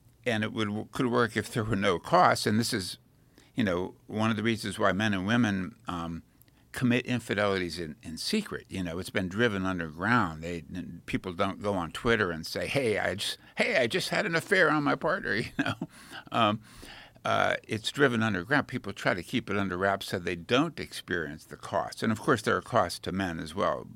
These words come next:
by being discovered. They're just not as, uh, cataclysmic as they are, as they are for women. So the only way it would work, though, is if the,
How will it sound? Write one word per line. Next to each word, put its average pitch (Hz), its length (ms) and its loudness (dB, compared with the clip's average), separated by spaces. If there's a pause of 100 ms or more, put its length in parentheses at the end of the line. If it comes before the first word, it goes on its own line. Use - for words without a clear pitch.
by 87 180 -8
being 82 200 -8
discovered. 87 400 0
They're 87 100 -4
just 87 220 -8
not 95 220 0
as, 82 280 -8 (540)
uh, 82 300 -6
cataclysmic 95 840 0
as 85 80 -10
they 80 120 -4
are, 73 320 -6 (120)
as 85 120 -12
they 87 80 -6
are 82 120 -4
for 87 160 -12
women. 110 300 0 (840)
So 110 400 4 (120)
the 127 120 2
only 170 180 0
way 151 140 4
it - 120 4
would 101 120 -4
work, 135 380 2
though, 101 280 4 (140)
is 104 180 -2
if 110 300 -2
the, 92 340 -4